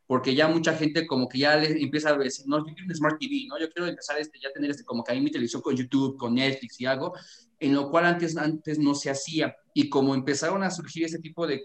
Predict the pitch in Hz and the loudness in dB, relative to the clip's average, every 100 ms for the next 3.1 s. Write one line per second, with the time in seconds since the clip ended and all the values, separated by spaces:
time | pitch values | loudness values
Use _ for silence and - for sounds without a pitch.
0 | - 135 123 117 147 143 127 - 123 120 | -8 -6 -6 -2 -2 -2 -4 -6 -4 -4
1 | 117 117 123 135 139 120 120 113 113 127 | -2 -2 0 0 2 0 -2 -4 -4 -4
2 | 117 131 127 139 131 117 120 135 117 113 | -2 -2 0 -2 -2 -2 -2 -4 -6 -12
3 | - | -14